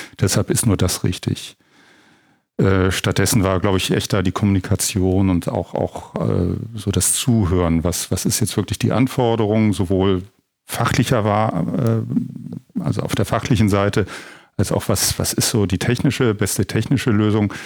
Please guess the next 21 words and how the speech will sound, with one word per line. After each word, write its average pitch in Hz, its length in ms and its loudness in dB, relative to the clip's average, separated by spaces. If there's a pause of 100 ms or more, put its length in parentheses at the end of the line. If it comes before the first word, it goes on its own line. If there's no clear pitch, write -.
(240)
Das - 140 -2
waren 101 100 2
alles 101 380 2
sehr, 104 320 2
sehr 98 320 2
zielorientierte 101 1400 2
und, 95 220 -4
und - 260 -2
auch - 80 -8
sachorientierte 92 920 0
Diskussionen 98 720 0
und 92 120 0
nicht, 107 160 0
wie 110 60 2
man 95 160 4
das 95 140 2
so 101 140 0
häufig 98 360 0
überleg-, 90 420 0 (160)
äh, 107 240 0
erlebt, 90 580 0